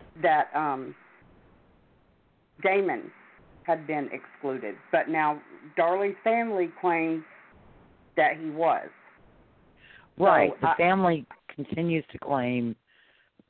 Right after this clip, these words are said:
Speaker 2: both Devin and Damon were excluded.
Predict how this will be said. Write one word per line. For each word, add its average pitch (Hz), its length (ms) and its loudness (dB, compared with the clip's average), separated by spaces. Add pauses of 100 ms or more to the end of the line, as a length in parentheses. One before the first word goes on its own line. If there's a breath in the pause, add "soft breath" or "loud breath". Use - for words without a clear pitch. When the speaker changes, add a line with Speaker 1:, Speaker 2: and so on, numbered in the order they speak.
(600)
Speaker 2:
both 160 340 0
Devin 147 300 0
and 131 140 -2
Damon 120 360 -2
were 104 140 -2
excluded. 87 520 -6